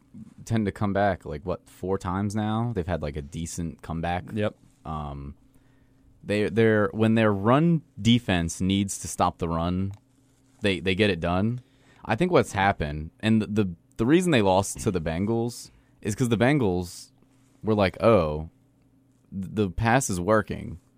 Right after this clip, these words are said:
Speaker 1: And they just didn't stop passing it the entire game. Also, the tackling was also atrocious there.
Speaker 2: The
Speaker 1: And
Speaker 2: tackling has been atrocious.
Speaker 1: other teams who,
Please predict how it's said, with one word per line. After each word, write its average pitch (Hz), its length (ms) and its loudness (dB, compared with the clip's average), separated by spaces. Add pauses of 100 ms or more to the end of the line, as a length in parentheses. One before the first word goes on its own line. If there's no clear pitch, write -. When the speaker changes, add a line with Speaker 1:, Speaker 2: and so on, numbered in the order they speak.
Speaker 1:
And 127 120 0
they 147 60 6
just 135 140 -4
didn't 117 240 4
stop 95 240 2
passing 104 340 0
it 78 120 -8
the 92 100 -2
entire 87 380 0
game. 87 460 -2 (560)
Also, - 220 -2
the 85 100 -2
tackling 82 400 -2
was 76 100 -8
also 73 240 -8
atrocious - 480 -12
there. - 240 -12 (300)
Speaker 2:
The 123 140 2
Speaker 1:
And 113 100 2
Speaker 2:
tackling 120 400 4
has 104 140 -2
been 98 240 -2
atrocious. 95 520 -8
Speaker 1:
other 147 180 6
teams 92 400 0
who, 98 220 2